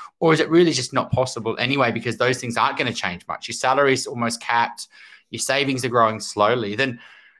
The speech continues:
you might just say, "Well, based on my budget, that's all I've really got. It's unlikely to increase dramatically 'cause my income's not going up or my savings is not gonna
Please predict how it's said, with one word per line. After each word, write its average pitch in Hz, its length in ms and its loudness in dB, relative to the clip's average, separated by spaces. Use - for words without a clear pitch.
you 143 140 -4
might 175 240 4
just 202 180 2
say, 151 120 2
"Well, 131 180 -2
based 151 320 0
on 156 60 2
my 127 120 4
budget, 113 560 -2
that's 139 300 -2
all 156 200 4
I've 127 140 2
really 107 260 -4
got. 113 360 2
It's 113 140 -6
unlikely 143 480 2
to 120 80 -4
increase 110 420 -6
dramatically 110 680 -2
'cause 120 160 -8
my 98 140 -2
income's 127 340 -4
not 123 160 -6
going 120 200 0
up 120 160 -2
or 104 40 -8
my 87 100 -8
savings 123 500 -2
is 120 120 -14
not 117 180 -2
gonna 113 260 -2